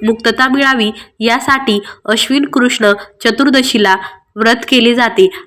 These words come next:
आणि त्यालाच नरक चतुर्दशीचे व्रत असे म्हटले जाते. अशा प्रकारे या तीन पौराणिक कथांनुसार नरक चतुर्दशी साजरी केली जाते. आता यावर्षी, म्हणजेच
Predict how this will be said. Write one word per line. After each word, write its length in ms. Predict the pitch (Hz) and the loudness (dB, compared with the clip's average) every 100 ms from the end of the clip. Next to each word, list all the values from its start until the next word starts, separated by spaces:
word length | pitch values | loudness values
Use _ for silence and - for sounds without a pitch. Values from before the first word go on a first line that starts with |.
| - | -4
आणि 280 | 247 240 214 | -2 0 -2
त्यालाच 480 | - 240 208 214 | -2 0 0 -2
नरक 420 | 220 220 226 254 277 | 0 2 2 0 -2
चतुर्दशीचे 680 | 269 269 254 262 240 - | 0 0 0 0 -2 0
व्रत 240 | 277 240 196 - | 0 2 0 0
असे 280 | 208 214 247 | -2 0 0
म्हटले 340 | 247 240 220 | 0 0 0
जाते. 360 | 220 185 160 - _ _ | 0 0 -4 -6 _ _
अशा 200 | 220 220 | -6 -2
प्रकारे 520 | 262 269 269 226 196 180 208 | 0 0 2 2 0 -2 0
या 140 | 214 | 0
तीन 360 | 202 247 226 202 | 0 0 -2 -2
पौराणिक 580 | - 208 208 208 262 269 | 0 0 2 0 -2 -4
कथांनुसार 640 | 262 262 262 269 226 196 | -2 -2 -2 0 0 0
नरक 300 | 208 208 233 | 0 2 2
चतुर्दशी 640 | 233 247 240 220 233 214 214 | 0 -2 0 0 0 -2 -2
साजरी 420 | 240 190 202 226 | 0 0 0 0
केली 260 | 226 214 | 0 0
जाते. 340 | 226 208 185 156 - - _ | 2 0 -2 -6 -10 -20 _
आता 300 | 226 220 180 190 - _ | -8 -2 -2 -2 -10 _
यावर्षी, 720 | 214 220 262 269 - 208 - - | 0 2 2 0 -2 -4 -6 -4
म्हणजेच 420 | 208 214 202 185 | -2 0 0 -2